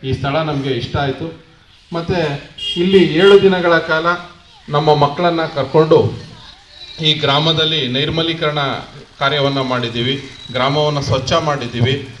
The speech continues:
ಅದೇ ರೀತಿ ಬಾಲ್ಯ ವಿವಾಹದ ಬಗ್ಗೆ, ಹೆಣ್ಣು ಮಕ್ಕಳ ಶಿಕ್ಷಣದ ಬಗ್ಗೆ,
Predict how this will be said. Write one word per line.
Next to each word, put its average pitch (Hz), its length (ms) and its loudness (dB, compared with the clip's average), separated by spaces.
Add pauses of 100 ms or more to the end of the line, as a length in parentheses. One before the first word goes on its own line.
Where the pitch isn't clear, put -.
(220)
ಅದೇ 151 200 2
ರೀತಿ 165 480 -4 (380)
ಬಾಲ್ಯ 139 260 4
ವಿವಾಹದ 156 460 0
ಬಗ್ಗೆ, 139 560 -2 (140)
ಹೆಣ್ಣು 143 240 0
ಮಕ್ಕಳ 156 360 -2 (340)
ಶಿಕ್ಷಣದ 151 440 -4
ಬಗ್ಗೆ, 139 480 -2